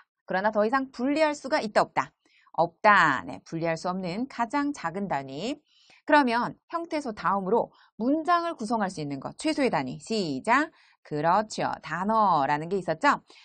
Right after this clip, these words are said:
단어는 문장을 구성했고요. 독립적으로 사용 가능했습니다.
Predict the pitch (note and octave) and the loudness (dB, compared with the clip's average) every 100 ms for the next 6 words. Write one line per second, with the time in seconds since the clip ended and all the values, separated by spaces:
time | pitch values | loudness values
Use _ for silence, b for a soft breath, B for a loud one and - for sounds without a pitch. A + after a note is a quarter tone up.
0 | B B3+ C#4 C4+ C4 G#3 E3+ G#3+ G#3+ D4 | B 2 4 2 0 -2 2 2 4 2
1 | E4 A#3 A#3+ G3 F#3 F#3+ F3+ G3 D4 - | 0 -4 -2 -2 -4 0 2 2 0 -4
2 | _ - C4+ F4 F#4+ D#4 C4 B3+ B3 A3 | _ 0 2 2 0 -2 0 0 0 -2
3 | F#3+ E3 D#3 - D3 - | -2 -4 -6 -8 -10 -12